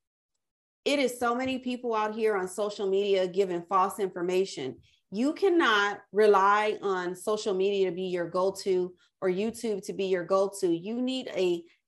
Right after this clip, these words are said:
expert, someone that is, um, professional. They have the receipts to show that they know what they are talking about.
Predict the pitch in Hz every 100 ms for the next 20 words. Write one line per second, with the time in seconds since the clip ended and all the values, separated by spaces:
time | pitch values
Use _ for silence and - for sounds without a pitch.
0 | _ _ - 220 240 - - 262 262 262
1 | - _ _ - - 220 202 202 190 175
2 | 160 165 - - 170 160 151 151 - _
3 | _ _ _ - - 220 214 269 262 269
4 | 262 254 254 - _ _ _ _ - 202
5 | 196 208 233 254 247 247 254 240 240 208
6 | - 226 220 196 196 208 214 214 208 208
7 | 208 - 196 196 170 170 202 208 _ _
8 | _ _ 208 185 170 147 -